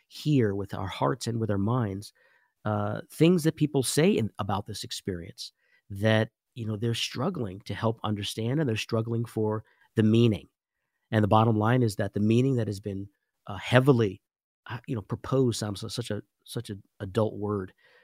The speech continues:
You know, the transgender ideology has not been proposed. Uh, it very much is a, is a, is a movement, uh, and the bullying that has happened, and that's the right word to use,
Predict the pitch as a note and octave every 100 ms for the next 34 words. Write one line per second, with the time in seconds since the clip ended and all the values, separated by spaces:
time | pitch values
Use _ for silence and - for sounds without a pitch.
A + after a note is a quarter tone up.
0 | _ B2+ G2+ - B2+ A#2 A#2+ A2 G#2 G2+
1 | A#2 G#2+ G2 F#2+ A2 - G2+ G2 G#2 G2
2 | - G2 F#2 G#2 - _ _ _ _ -
3 | F#2+ G#2 F#2+ A#2+ C3 A2+ A2+ G#2+ G2 G2+
4 | G2 G2 - G#2+ G2+ - G2 A2+ F#2+ F#2+
5 | G2 B2 G#2+ F2 _ _ _ _ _ -
6 | F#2 - G#2 G2+ F2+ G#2+ B2 A#2+ G#2 G2+
7 | G2+ - G#2+ - F#2+ F#2 G#2+ - A2 A2
8 | A2+ A#2 G2+ B2 F#2+ -